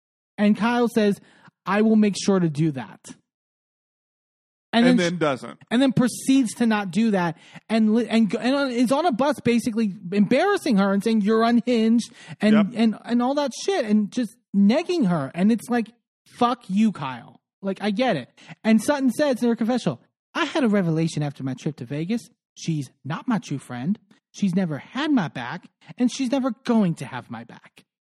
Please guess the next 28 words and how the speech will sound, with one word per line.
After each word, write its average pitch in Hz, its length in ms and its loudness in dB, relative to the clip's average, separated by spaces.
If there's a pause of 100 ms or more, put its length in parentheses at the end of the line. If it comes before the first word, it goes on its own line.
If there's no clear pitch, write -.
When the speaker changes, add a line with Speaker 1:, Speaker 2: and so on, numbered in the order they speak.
Speaker 1:
And 214 80 -4
I'm 254 140 -4
like, 262 200 -4 (200)
"Thank 220 580 0
you. 254 1000 0 (340)
Thank 262 360 -4
you, 269 200 0
God. 254 720 0 (280)
I 233 100 0
wanted 233 500 -2
Sutton 254 220 -2
to 254 80 0
learn 233 380 -2
this 240 180 -4
a 214 140 -4
year 262 340 0
ago." 185 600 -2 (1500)
Speaker 2:
Uh, 160 440 0
I 175 100 0
don't 196 140 2
know 180 100 4
why, 147 400 2
but 151 160 -6
my 143 160 2
brain 143 320 -2
goes, 139 220 0
"Rotten 185 380 -2
hell." 175 460 -2